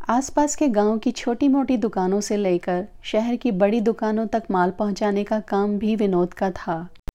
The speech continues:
हर नई जगह वह एक लड़का अपनी मदद के लिए रख लेते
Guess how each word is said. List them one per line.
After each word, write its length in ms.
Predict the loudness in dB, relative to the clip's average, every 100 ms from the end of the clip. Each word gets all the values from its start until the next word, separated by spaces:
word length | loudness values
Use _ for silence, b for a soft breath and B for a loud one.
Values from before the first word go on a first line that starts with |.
| -2 -4 -8 -14 -14 -14 -8
हर 200 | 2 6
नई 280 | 8 10 8
जगह 580 | 8 6 6 4 2 -4
वह 180 | -2 0 0
एक 220 | -2 0
लड़का 320 | 0 -2 0 -2
अपनी 240 | 0 0
मदद 380 | 2 4 2 2
के 100 | 0
लिए 160 | 2
रख 260 | 4 2 0
लेते 300 | -4 -2 -2